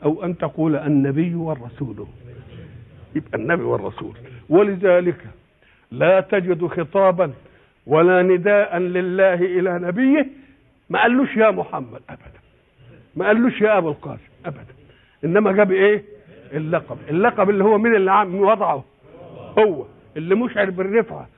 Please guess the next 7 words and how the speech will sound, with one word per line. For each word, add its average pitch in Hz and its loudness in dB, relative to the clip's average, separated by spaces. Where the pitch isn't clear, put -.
مش 151 -16
بالرفعة 185 -2
عند 165 -4
البشر، 160 -4
بالرفعة 170 -6
عند 160 -6
مين؟ 202 2